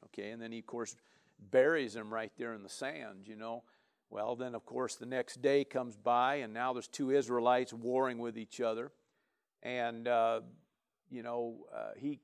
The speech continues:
steps in the, and says, "Hey, why you, why you fighting with your brother?" You know, and of course, one of them spouts up and says,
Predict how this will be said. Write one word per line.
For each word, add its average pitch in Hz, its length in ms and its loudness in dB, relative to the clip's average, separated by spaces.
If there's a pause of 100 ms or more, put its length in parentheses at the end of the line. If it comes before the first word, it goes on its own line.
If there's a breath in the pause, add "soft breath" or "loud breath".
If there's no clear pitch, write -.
steps - 440 2
in 196 160 -2
the, 147 80 -4 (120)
and 120 120 -10
says, 135 200 -4
"Hey, 196 200 -2
why 131 180 4
you, 156 340 -2
why 131 180 -4
you 180 100 -4
fighting 185 360 2
with 160 200 -10
your 127 60 -10
brother?" 147 340 2
You 101 160 -10
know, 123 240 -2
and 123 80 -6
of - 80 -12
course, 127 260 -6
one 135 180 0
of 160 120 -2
them 117 80 -10
spouts 131 480 2
up 131 120 -2
and 113 80 -20
says, 131 420 -2